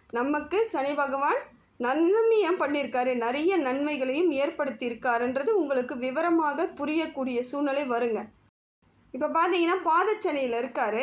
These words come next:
இருந்தாலும் உங்களுக்கு பெரிய பிரச்சனைகள் கிடையாது. அவர் வக்கர பெயர்ச்சி ஆயிருக்கார். வக்கர பெயர்ச்சி ஆகும் பொழுது இப்ப பாத்தீங்கன்னா, உங்களுக்கு பாதச்சனியில இருக்கிற மாதிரி இருக்காதுங்க. அந்த கொஞ்சம் மூமெண்ட் வந்து எப்படி பாத்தீங்கன்னாக்கா,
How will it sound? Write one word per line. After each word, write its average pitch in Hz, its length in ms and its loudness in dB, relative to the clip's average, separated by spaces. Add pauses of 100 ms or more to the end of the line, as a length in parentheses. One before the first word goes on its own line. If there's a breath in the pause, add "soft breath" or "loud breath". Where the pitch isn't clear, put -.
(120)
இருந்தாலும் 330 500 2
உங்களுக்கு 262 360 -2
பெரிய 339 320 0
பிரச்சனைகள் 330 640 -2
கிடையாது. 277 320 -2
அவர் 233 140 -2
வக்கர 285 360 -2
பெயர்ச்சி 277 440 -2
ஆயிருக்கார். 233 480 -2
வக்கர 262 300 -2
பெயர்ச்சி 320 380 -2
ஆகும் 285 380 0
பொழுது 285 240 0
இப்ப 269 220 -2
பாத்தீங்கன்னா, 294 440 -2
உங்களுக்கு 262 460 -2 (560 loud breath)
பாதச்சனியில 311 840 0
இருக்கிற 311 380 -4
மாதிரி 269 320 -2
இருக்காதுங்க. 233 500 -4 (720 soft breath)
அந்த 233 200 -4 (220)
கொஞ்சம் 320 520 2 (220)
மூமெண்ட் 302 440 0
வந்து 277 180 -2
எப்படி 262 200 -4
பாத்தீங்கன்னாக்கா, 262 680 -4